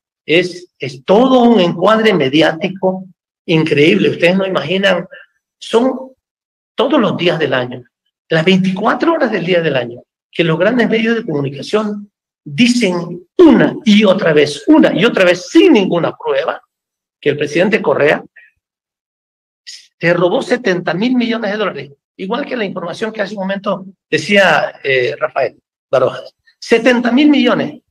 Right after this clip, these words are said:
el Producto Interno Bruto del Ecuador es cien mil millones de dólares, que se robó setenta mil millones de dólares en, en las obras.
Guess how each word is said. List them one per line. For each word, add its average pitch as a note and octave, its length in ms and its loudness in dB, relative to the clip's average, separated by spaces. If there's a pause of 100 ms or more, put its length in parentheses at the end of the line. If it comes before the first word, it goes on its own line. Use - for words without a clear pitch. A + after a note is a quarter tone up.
el E3 140 -4
Producto F#3+ 280 -4
Interno A3+ 280 -2
Bruto A3+ 220 -4
del G3 140 0
Ecuador F3+ 300 -2
es - 100 -4
cien F3+ 200 -4
mil F3 140 -2
millones - 340 -2
de - 100 -6
dólares, - 260 -12 (340)
que A3 100 -6
se B3 120 -2
robó G#3+ 240 -2
setenta B3 380 -2
mil A3+ 160 -2
millones A#3+ 360 -2
de G#3+ 60 -4
dólares A#3+ 320 -6 (280)
en, F3+ 220 -2
en E3+ 120 2
las D3+ 160 -2
obras. F#2+ 380 -2